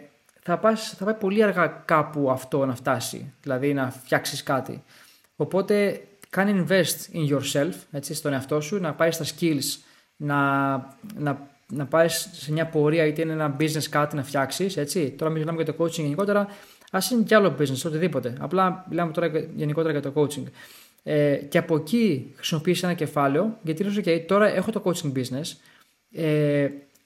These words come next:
τώρα δεν θέλω να έχω τα λεφτά να κάθονται. Πού να τα επενδύσω, ξέρω εγώ;"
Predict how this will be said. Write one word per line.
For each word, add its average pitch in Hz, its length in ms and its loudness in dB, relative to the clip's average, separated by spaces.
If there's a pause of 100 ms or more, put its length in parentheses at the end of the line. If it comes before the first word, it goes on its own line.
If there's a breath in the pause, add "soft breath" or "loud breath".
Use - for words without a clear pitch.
(380)
τώρα 208 160 2
δεν 214 80 2
θέλω 226 160 2
να 208 60 4
έχω 165 120 -4
τα 160 100 -4
λεφτά 147 160 -2
να 143 80 0
κάθονται. 131 480 -2 (840)
Πού - 100 0
να 220 40 6
τα 185 100 4
επενδύσω, 135 340 0
ξέρω 135 200 -8
εγώ;" 123 260 -8